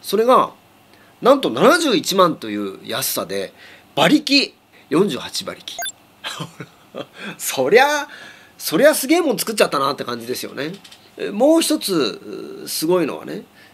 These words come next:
俺は川崎の狙いとしては、忍者二百五十がね、やっぱり代表格で、やっぱりこう、エントリーユーザーに対してね、え、まあ、大きな責任を担うに、忍者二百五十の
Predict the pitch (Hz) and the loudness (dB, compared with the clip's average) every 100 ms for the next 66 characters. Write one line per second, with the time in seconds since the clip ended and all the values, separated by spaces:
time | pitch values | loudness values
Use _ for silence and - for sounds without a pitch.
0 | _ 202 277 330 - 254 285 311 302 330 | _ -4 0 0 -2 -6 -4 -4 -2 -2
1 | 302 294 294 302 254 277 202 202 143 92 | 0 2 2 0 -6 -4 -2 0 -2 -6
2 | - 214 330 320 233 214 214 226 226 233 | -8 -2 2 4 4 4 2 0 -6 -2
3 | 220 156 127 160 170 - 139 170 185 254 | -2 0 -2 -4 -6 -8 -4 -2 -2 -2
4 | 214 170 151 160 190 165 117 - 196 170 | -2 -2 -2 0 2 2 0 -2 -6 -4
5 | 127 110 151 170 190 196 143 110 120 123 | -4 -4 -6 -4 -4 -4 -4 -6 -8 -8
6 | - 110 120 131 - 135 147 143 180 - | -10 -10 -10 -14 -12 -12 -8 -4 -4 -4
7 | 110 - 131 139 135 135 - - 135 151 | -8 -8 -8 -6 -2 -2 -4 -8 -6 -2
8 | 147 98 - 123 135 139 147 151 101 110 | -2 -2 -10 -8 -8 -6 -6 -4 -4 -6
9 | 117 127 135 139 131 110 127 98 | -8 -6 -6 -4 -4 -2 -4 -6